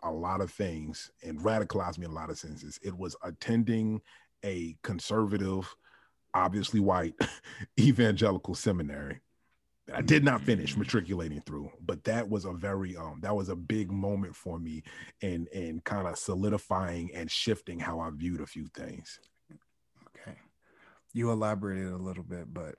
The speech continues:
Speaker 3: uh, we'll, we'll allow
Speaker 2: We'll let
Speaker 3: that.
Speaker 2: that slide.
Speaker 3: <laughs> Yeah, yeah, we'll let it slide
Speaker 2: I
Speaker 3: since
Speaker 2: wasn't
Speaker 3: you
Speaker 2: gonna
Speaker 3: asked
Speaker 2: say
Speaker 3: the
Speaker 2: nothing,
Speaker 3: question.
Speaker 2: but
Speaker 3: Yeah, I mean, I, I'ma get you.
Speaker 1: Call the
Speaker 3: Uh,
Speaker 1: police.
Speaker 3: yeah, call, I'm calling. Call 'em.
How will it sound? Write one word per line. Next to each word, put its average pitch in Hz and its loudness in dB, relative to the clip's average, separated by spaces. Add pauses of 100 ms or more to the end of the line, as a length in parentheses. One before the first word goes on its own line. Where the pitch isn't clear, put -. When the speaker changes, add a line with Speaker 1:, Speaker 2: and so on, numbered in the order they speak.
Speaker 3:
uh, 87 -8
we'll, 95 -4 (420)
we'll 104 0
allow 104 6
Speaker 2:
We'll 110 6
let - 2
Speaker 3:
that. 101 8
Speaker 2:
that 135 12
slide. 92 6 (100)
Speaker 3:
<laughs> - 4
Yeah, 127 12
yeah, 131 12
we'll 123 12
let 120 12
it 113 10
slide 113 10
Speaker 2:
I 107 8
Speaker 3:
since 165 10
Speaker 2:
wasn't 156 12
Speaker 3:
you 117 8
Speaker 2:
gonna 110 12
Speaker 3:
asked 110 10
Speaker 2:
say 151 12
Speaker 3:
the 139 12
Speaker 2:
nothing, 117 10
Speaker 3:
question. 110 8
Speaker 2:
but 117 8
Speaker 3:
Yeah, 107 8
I 123 8
mean, 117 8
I, 104 2
I'ma 107 4
get 117 6
you. - -2 (280)
Speaker 1:
Call 156 10
the 131 10
Speaker 3:
Uh, 143 12 (300)
Speaker 1:
police. 170 10
Speaker 3:
yeah, 165 12
call, 147 12
I'm 135 10
calling. 135 10
Call 349 12
'em. 339 8